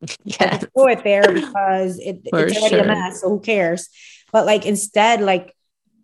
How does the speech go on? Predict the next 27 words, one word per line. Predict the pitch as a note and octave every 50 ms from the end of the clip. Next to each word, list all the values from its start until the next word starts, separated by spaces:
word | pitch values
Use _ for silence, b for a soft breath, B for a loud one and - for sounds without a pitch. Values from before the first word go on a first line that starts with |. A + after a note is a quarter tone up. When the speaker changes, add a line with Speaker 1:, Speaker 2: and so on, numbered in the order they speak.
| _ _ _
Speaker 2:
organize | - G#3 A3+ A#3 A3+ B3 A#3 G#3+ G3+ G3+ G3 F#3
it | G#3 G#3 G#3+ -
and | - G3 F#3+ F#3
keep, | F3+ - - G#3 G#3+ A#3 A#3+ A#3+ -
you | A#3 B3 B3+
know, | B3+
I | A#3+ A#3
think | A3+ B3 C#4+ C#4 C4+ C#4
that | - C#4+ C4+ -
also | - G#3 A3 A3 - - A#3+ A3+
being | G3 A3 A3 G#3+ G3+
organized | G3+ G3 G3 G3+ G#3+ G#3 G#3 G#3 G3+ - -
is | F3+ F3 -
kind | - G3 G#3+ A3+ C4
of | C4+
like | B3+ C4 B3+ B3+
a, | G#3 F#3 - - F#3 F3+ E3+ E3 -
a, | -
a | F#3+
sign | - - F#3+ F3+ F#3 G3+
of | G3 F3+
respect | F#3+ F3 - - - E3+ F3 F3+ - - - - _ _ _ _ _ -
to, | - - F3+
for | - _ - G3
yourself, | F3+ E3+ E3+ E3+ E3+ - G3+ F#3+ F#3 F#3 - E3 - - -
you | F3 F3
know, | E3 D#3+ D#3+ E3 F#3 A3+ A#3